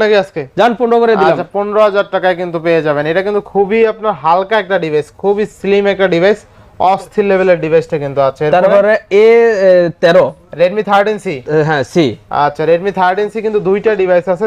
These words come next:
Speaker 1: দুইটা
Speaker 2: হ্যাঁ,
Speaker 1: কালারে,
Speaker 2: একটা হচ্ছে
Speaker 1: ছয় একশো আঠাশ জিবি।
Speaker 2: আট দুইশো ছাপ্পান্ন আর হচ্ছে ছয় একশো আঠাশ।
Speaker 1: আচ্ছা, কোনটা কত থাকবে আজকে?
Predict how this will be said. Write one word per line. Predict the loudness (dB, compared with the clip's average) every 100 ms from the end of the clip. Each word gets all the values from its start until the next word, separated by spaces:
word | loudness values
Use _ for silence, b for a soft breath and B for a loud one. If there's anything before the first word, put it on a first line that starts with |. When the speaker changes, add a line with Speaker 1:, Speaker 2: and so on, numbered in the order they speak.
| -2
Speaker 1:
দুইটা | 0
Speaker 2:
হ্যাঁ, | 0 0
Speaker 1:
কালারে, | 0 0
Speaker 2:
একটা | -2 2
হচ্ছে | 2
Speaker 1:
ছয় | 4
একশো | 2
আঠাশ | 2
জিবি। | 2
Speaker 2:
আট | 0
দুইশো | -2 -2
ছাপ্পান্ন | -2 -2 -2 0 0 0
আর | 0
হচ্ছে | -2 -2
ছয় | -2 -2
একশো | -2 -4
আঠাশ। | -2 -4
Speaker 1:
আচ্ছা, | -4 -2
কোনটা | 0 2 2
কত | 2
থাকবে | 0 0 -2
আজকে? | -4